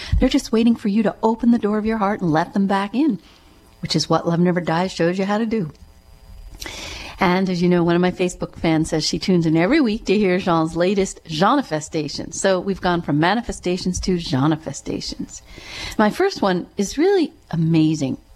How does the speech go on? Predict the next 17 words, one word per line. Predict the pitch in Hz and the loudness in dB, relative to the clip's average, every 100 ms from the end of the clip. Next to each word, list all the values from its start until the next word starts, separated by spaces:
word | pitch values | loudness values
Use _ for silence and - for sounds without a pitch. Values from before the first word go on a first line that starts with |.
| - - | -14 -2
Espy, | 247 294 - 131 202 - - - - - - - | 0 0 -4 -6 -6 -14 -20 -20 -20 -18 -18 -6
who | - 202 | 2 2
is | 185 | 2
one | 190 | 2
of | 190 | 2
my | 180 | 2
newly | 170 190 214 214 | 4 4 2 0
certified | - 185 185 - 170 - | -2 -2 -2 -2 -4 -2
coaches, | 190 180 - - - - - - - - | -4 -4 -6 -12 -14 -18 -20 -20 -18 -10
told | - 269 294 | 0 0 4
me | 170 135 - | 2 2 -2
that | 165 165 | -2 -2
she | - 180 | -2 -2
had | 180 180 | 0 -2
a | 175 | 0
huge | 285 302 - | 2 2 0
breakthrough | 202 196 196 - - | -2 -2 -4 -6 -6